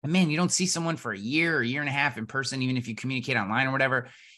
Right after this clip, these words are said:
And just, it just snaps right back and you get right into this groove and you just, you appreciate these people and what they do. And, uh,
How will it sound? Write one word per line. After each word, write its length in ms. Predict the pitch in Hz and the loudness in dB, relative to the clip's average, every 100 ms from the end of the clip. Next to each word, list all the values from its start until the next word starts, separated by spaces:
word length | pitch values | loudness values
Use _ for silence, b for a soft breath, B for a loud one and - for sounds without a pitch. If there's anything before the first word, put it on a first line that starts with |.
| _ | _
And 160 | 143 147 | -2 2
just, 400 | 135 196 - - | 6 6 4 0
it 160 | 156 123 | -4 0
just 320 | 196 185 - | 0 2 2
snaps 400 | - 156 143 - | 2 0 0 0
right 260 | 135 113 | 0 0
back 340 | 107 110 92 - | -2 0 -2 -4
and 140 | 107 | -8
you 80 | 113 | -6
get 240 | 107 123 | -4 -2
right 200 | 120 139 | 0 0
into 200 | 135 123 | 0 -2
this 180 | 117 110 | -4 -6
groove 420 | - 113 117 110 | -6 -2 -2 -2
and 140 | 98 98 | -2 -2
you 80 | 98 | -2
just, 320 | 110 107 - b b b | -2 -4 -8 b b b
you 140 | - | -6
appreciate 540 | 123 151 143 127 127 120 | -4 0 0 2 0 -2
these 160 | 120 | -4
people 560 | - 127 123 127 120 113 | -4 -4 -2 0 2 0
and 140 | 104 | 0
what 120 | 110 120 | -2 -2
they 120 | 110 | -4
do. 400 | 101 113 113 113 | -4 -4 -2 -2
And, 200 | 95 95 | -2 -2
uh, 300 | 92 85 | -2 -4